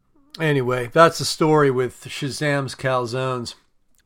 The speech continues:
I'm gonna look into getting Shazam into an E S L level five class.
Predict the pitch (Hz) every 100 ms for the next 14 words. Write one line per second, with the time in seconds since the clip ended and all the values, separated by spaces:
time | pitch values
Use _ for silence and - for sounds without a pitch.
0 | _ _ - 147 151 143 135 139 - 139
1 | 131 135 123 117 135 131 120 123 101 127
2 | 135 123 117 117 113 113 139 131 117 -
3 | 127 123 120 101 - 131 123 120 110 -
4 | _ _ _ _ _ _ _ _ _ _
5 | - 120 117 117 -